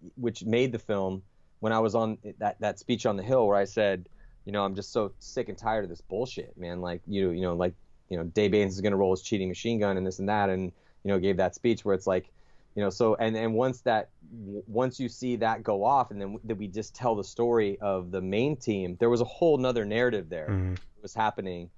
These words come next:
Speaker 1: that was very compelling, where, you know, we ended up winning Miami and winning that second pro spot, and then took third and lost to Dynasty, I think, or before we got knocked out in Huntington Beach that year, 'cause it almost was gonna be Excessive One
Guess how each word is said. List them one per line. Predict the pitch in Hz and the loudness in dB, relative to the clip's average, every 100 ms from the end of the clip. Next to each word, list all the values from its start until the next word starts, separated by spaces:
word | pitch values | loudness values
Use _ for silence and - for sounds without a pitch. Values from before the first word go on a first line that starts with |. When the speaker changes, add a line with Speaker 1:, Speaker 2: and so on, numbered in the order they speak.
| - _ - | -20 _ -4
Speaker 1:
that | 110 | -2
was | 104 92 - - | -2 -4 -18 -14
very | 95 113 131 135 | 0 4 4 4
compelling, | 120 101 104 95 92 92 107 | -2 -8 -8 -6 -8 -10 -6
where, | 104 98 95 92 _ _ - | -2 0 -2 -4 _ _ -4
you | |
know, | 104 | 0
we | 98 | 2
ended | 98 98 | 2 0
up | 87 | 0
winning | 101 98 | 0 0
Miami | 98 95 95 92 92 | 0 0 0 -2 -2
and | 92 | -2
winning | 92 92 | -2 -2
that | 90 73 | -4 -4
second | 95 85 82 | -4 -4 -2
pro | 95 | -2
spot, | 90 - 92 85 | 0 2 2 0
and | 90 | -4
then | 87 | -4
took | 101 - | -6 -4
third | - 95 92 80 | 0 2 2 0
and | 90 | -4
lost | 90 90 - | -4 -4 -4
to | 90 | -2
Dynasty, | 90 90 - 92 | 0 -2 -4 -2
I | 85 | -2
think, | 92 87 87 | -4 -4 -2
or | 85 | -2
before | 82 90 92 | -2 -2 0
we | 90 | 2
got | 85 | 0
knocked | 87 87 | -2 -2
out | 87 90 87 | 2 2 0
in | 90 87 85 | -4 -8 -6
Huntington | 98 90 - | -6 -6 -4
Beach | 85 117 | -2 2
that | 98 - | 2 4
year, | 90 85 - - - | 2 2 -2 -18 -8
'cause | - 104 | -4 0
it | 120 | 2
almost | 127 147 151 - | 2 2 0 0
was | 120 104 | -4 -2
gonna | 120 101 | -4 -2
be | 110 107 | 0 -2
Excessive | - - - 104 87 | 0 -2 -2 -6 -4
One | 104 107 101 | -2 0 -2